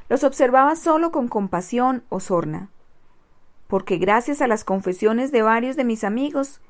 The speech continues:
creía yo saber cuán dudosos eran el, en el fondo sus regodeos galantes. Un día, hacia finales del invierno de la escuela,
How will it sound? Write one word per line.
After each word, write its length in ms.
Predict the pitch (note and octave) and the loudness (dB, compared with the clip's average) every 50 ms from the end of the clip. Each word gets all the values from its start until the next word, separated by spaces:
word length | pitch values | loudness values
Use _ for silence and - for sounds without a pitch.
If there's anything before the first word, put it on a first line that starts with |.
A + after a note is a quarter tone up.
| - - - - - - - - - | -20 -20 -20 -20 -20 -20 -20 -16 -4
creía 340 | - C#4 C#4 C#4+ D4+ F4+ F4 | 0 2 2 2 2 2 0
yo 160 | E4 E4+ D#4+ | 0 -2 -2
saber 440 | - E4 D#4+ D#4 D#4+ D4 C#4+ - - | -2 -2 -2 0 0 0 -2 -2 -4
cuán 500 | - - C4 B3+ C4 C#4 D4 D4 C#4+ B3+ | -2 2 4 4 6 4 4 2 2 2
dudosos 640 | C4 C4 B3+ C4+ C#4+ D4+ E4 D#4 C#4 C#4 - - - - - - - - - | 0 2 2 4 4 4 2 -2 -4 -4 -6 -12 -18 -20 -20 -20 -20 -12 -2
eran 420 | - A3 A3+ A3+ A#3+ B3 B3 A#3+ - | 2 2 4 4 4 2 0 -2 -2
el, 260 | - G3 F3 E3 E3 - | -2 -2 0 -2 -2 -2
en 160 | G3 G3+ F#3 | -2 -2 -2
el 100 | F3+ F3+ | -2 -4
fondo 480 | - - C4 C#4 C4+ C4 A#3+ A#3+ B3 - - - - - - | -4 0 0 2 2 2 2 0 0 -2 -8 -18 -20 -20 -18
sus 320 | - - - C#4+ B3 A3+ | -8 -2 -2 0 2 4
regodeos 640 | A3+ A#3+ A3+ G#3 G#3+ G#3 G#3 A3 A3+ A#3 A#3+ A#3+ A#3 | 4 6 6 6 6 6 6 6 6 4 4 2 0
galantes. 800 | G3+ G3+ F#3+ F3 D#3+ D#3 D3+ D#3+ E3 - F#3 - - - - - - - _ - - _ _ _ _ - - - - - - - - - - - - - - - _ _ - - - - - _ _ _ _ _ - - - - - | -2 -2 -2 0 -2 -2 -2 -4 -8 -12 -16 -18 -18 -20 -20 -20 -20 -20 _ -20 -20 _ _ _ _ -20 -20 -20 -20 -20 -20 -20 -20 -20 -20 -20 -20 -20 -20 -20 _ _ -20 -20 -20 -20 -20 _ _ _ _ _ -20 -20 -20 -10 -2
Un 200 | D#4+ E4+ F4 D#4+ | 0 2 4 4
día, 260 | E4 D#4 D4 C#4 C#4+ | 4 4 4 2 2
hacia 200 | D4 - B3 G#3+ | 0 0 -2 -2
finales 420 | - G#3 F#3+ F#3 F#3 G#3 A#3 A#3+ C4+ | -2 -2 0 0 0 0 0 0 0
del 100 | A#3+ G#3+ | 0 0
invierno 500 | F#3 F3 E3 F#3 G3+ G#3 G#3+ G#3+ A3+ A#3+ | 0 -2 0 2 2 2 2 0 0 0
de 120 | A#3 A3 | 0 0
la 80 | G3 F3 | 0 -2
escuela, 500 | E3 - - - G#3+ G#3 G3+ G#3 A#3 | -4 -4 -2 -2 0 0 0 -2 -6